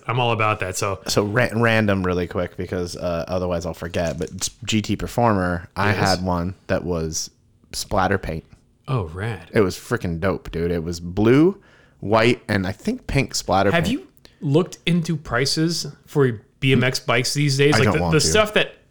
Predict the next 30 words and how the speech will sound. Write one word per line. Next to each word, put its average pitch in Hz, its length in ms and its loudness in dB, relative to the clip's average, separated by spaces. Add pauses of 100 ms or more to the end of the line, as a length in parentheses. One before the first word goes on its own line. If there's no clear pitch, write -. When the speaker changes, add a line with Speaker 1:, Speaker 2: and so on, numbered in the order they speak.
Speaker 1:
the 143 80 0
stuff 226 260 2
that 185 80 2
we 175 140 2
rode 147 340 6
as 104 140 0
kids, 123 380 0
like 107 160 0
in 107 120 -2
the, 107 80 -2
Speaker 2:
It's 104 80 2
probably 113 260 4
Speaker 1:
in 95 60 2
the - 20 2
Speaker 2:
worth 101 200 4
way 92 160 4
too 78 140 -4
much 65 180 -8
money. - 280 -10
Speaker 1:
Yes. 120 460 0
Speaker 2:
Yeah. - 80 2 (420)
So, 131 500 4
uh, 110 380 4
Speaker 1:
And 160 220 6
several 226 420 2
of 170 100 2
the 143 80 2
hot - 380 -4
rod 95 280 -2
guys 87 460 -6